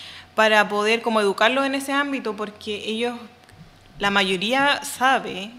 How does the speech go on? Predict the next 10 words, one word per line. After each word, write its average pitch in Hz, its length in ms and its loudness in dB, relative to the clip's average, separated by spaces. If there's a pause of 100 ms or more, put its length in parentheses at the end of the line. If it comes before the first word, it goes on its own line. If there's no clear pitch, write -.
(120)
pero 196 200 -6
cuando 185 220 -6
llega 214 300 0
el 233 80 0
momento 214 480 -4
de, 185 680 -4
de 165 600 -12
girar 220 440 2
el 349 120 -2
dinero, 240 480 -2